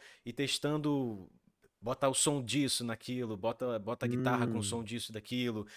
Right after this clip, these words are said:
Speaker 1: muda o efeito, um, brinca um pouco, cria algum tema, é,
Speaker 2: Você
Speaker 1: e
Speaker 2: compõe música já? Já
Speaker 1: Eu compo-,
Speaker 2: você
Speaker 1: a
Speaker 2: gosta?
Speaker 1: música, assim, eu tenho uma relação com a música que é muito pessoal.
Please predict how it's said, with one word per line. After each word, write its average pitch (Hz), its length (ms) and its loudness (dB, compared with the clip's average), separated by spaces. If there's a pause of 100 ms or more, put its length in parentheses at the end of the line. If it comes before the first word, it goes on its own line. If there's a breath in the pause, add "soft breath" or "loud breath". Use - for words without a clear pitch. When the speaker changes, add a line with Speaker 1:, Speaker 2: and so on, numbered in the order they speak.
(140)
Speaker 1:
muda 127 220 -2
o - 20 0
efeito, 123 540 -2
um, 110 140 -6
brinca 127 440 -2
um 120 60 -2
pouco, 127 460 0
cria 135 220 -2
algum 127 240 -2
tema, 120 600 0 (360 soft breath)
é, 98 840 -6
Speaker 2:
Você - 100 2 (120)
Speaker 1:
e 160 100 6
Speaker 2:
compõe 175 300 10
música 127 480 8
já? 170 400 6
Já 113 140 2 (440)
Speaker 1:
Eu 165 140 2
compo-, 196 300 4
Speaker 2:
você 131 60 6
Speaker 1:
a 151 100 12
Speaker 2:
gosta? - 0 -
Speaker 1:
música, 196 360 10
assim, 160 100 6
eu 139 80 6
tenho 170 160 4
uma 160 60 8
relação 156 300 6
com 156 80 6
a 139 40 6
música 151 260 2
que 139 80 -2
é - 20 6
muito 147 240 -2
pessoal. 131 640 4